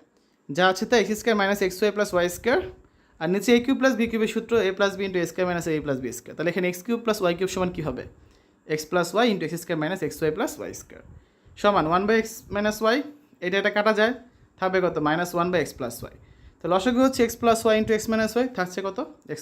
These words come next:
plus y, এখানে এক লাইন যদি বেশি করি এমন থাকবে x plus y মাইনাস কমন, আবার থাকবে কি x minus y। সমান যেটা লেখা যায় x plus y minus x, মাইনাসে মাইনাসে প্লাস y।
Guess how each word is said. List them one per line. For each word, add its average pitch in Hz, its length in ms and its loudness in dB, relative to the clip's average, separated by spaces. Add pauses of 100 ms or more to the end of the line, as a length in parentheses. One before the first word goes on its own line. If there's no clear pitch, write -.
plus 160 200 -2 (200)
y, - 20 4 (1000)
এখানে 185 200 0
এক 190 80 2
লাইন 202 80 4 (100)
যদি 185 180 -2
বেশি 185 180 0
করি 233 180 4
এমন 185 160 -2
থাকবে 147 240 -2
x - 20 -12 (100)
plus 180 200 -2 (240)
y - 20 0 (1000)
মাইনাস 180 360 0
কমন, 202 240 4 (240)
আবার 156 200 -4
থাকবে 175 200 -4
কি 226 140 -4
x - 40 -8 (100)
minus 120 200 -6 (140)
y। - 40 -20 (460)
সমান 185 220 2
যেটা 185 180 0
লেখা 190 140 2
যায় 175 120 2
x 170 100 -10
plus 180 160 0 (120)
y - 20 2 (100)
minus 156 200 2 (100)
x, - 20 -2 (100)
মাইনাসে 151 260 -2
মাইনাসে 180 260 -2
প্লাস 120 160 -6 (180)
y। - 20 -20